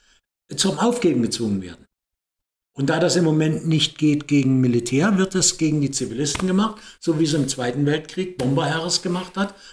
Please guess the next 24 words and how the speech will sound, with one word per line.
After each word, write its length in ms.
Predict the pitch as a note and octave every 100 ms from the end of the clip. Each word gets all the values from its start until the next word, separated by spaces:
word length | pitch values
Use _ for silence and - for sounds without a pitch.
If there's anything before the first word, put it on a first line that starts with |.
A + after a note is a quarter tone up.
| -
mit 120 | D3+
seinen 220 | D3 C#3+
strategischen 600 | C#3 C#3 C3 C3+ B2 B2+
Bombardements 600 | B2+ A2+ A2+ G#2 A#2 D#3
der 120 | E3
ro-, 120 | B2 A2+
deutschen 380 | - A2+ - B2+
Großstädte. 520 | E3 G3+ - G2+ - _ _ _ _ _ -
Das 140 | -
heißt, 220 | C#3+ D3
wir 140 | E3 D3+
haben 220 | F#3 G3
Parallelen 640 | E3 D#3+ D3 E3+ G#3+ A3
in 120 | F3
der 100 | E3
Militärgeschichte 920 | D#3 C#3+ C#3 D#3+ F#3 G3 G3 F#3 - C#3+
noch 640 | C#3+ D3 D#3 A3+ - - _
und 340 | F#3 F#3+ E3+
noch. 360 | D#3 C#3+ - - _ _ _ _ _
So, 300 | - A2 G2+ - _ _
und 220 | - G#2+
wenn 240 | B2 G#2+ -
da 300 | F3+ A3+ G#3
zwei 640 | - C#3+ C3+ C3 A2+ -